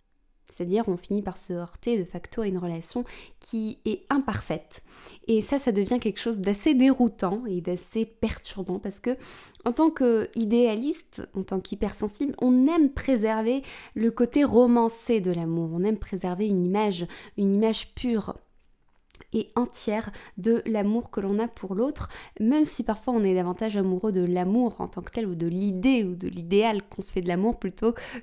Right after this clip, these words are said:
que de la réelle personne que l'on a en face de soi. Donc, l'idée là-dedans, c'est que c'est, c'est ça que ça crée une relation à distance. Une relation à distance crée un fossé entre toi et l'autre et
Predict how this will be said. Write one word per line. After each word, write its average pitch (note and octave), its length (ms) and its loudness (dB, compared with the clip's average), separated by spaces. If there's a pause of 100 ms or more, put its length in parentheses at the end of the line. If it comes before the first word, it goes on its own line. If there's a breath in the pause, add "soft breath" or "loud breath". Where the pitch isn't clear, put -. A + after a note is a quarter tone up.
que - 240 -2
de G3+ 140 -2
la F#3+ 420 2
réelle A3+ 360 2
personne G3+ 400 -4
que F#3 100 -8
l'on F3 160 -2
a G3+ 180 -4
en G3+ 60 -6
face F#3+ 200 -6
de F3 100 -4
soi. - 180 -10 (600 loud breath)
Donc, C4 340 2 (1160)
l'idée A#3 400 2
là-dedans, B3+ 360 2
c'est A#3 240 -4
que B3+ 240 0 (1160 loud breath)
c'est, - 220 -10
c'est C4+ 180 -2
ça D#4 160 2
que D#4 120 -4
ça - 80 -4
crée - 260 -2
une G3+ 100 2
relation F3 380 -2
à - 20 2
distance. - 540 -8 (400)
Une G3 100 -4
relation A#3 400 0
à C4 40 0
distance A3+ 480 -6
crée - 260 -4
un G3+ 120 0
fossé - 640 -4 (320)
entre G#3+ 300 -4
toi A3+ 340 -4 (120)
et A3+ 100 0
l'autre G3+ 420 -4 (440 loud breath)
et A#3 260 -2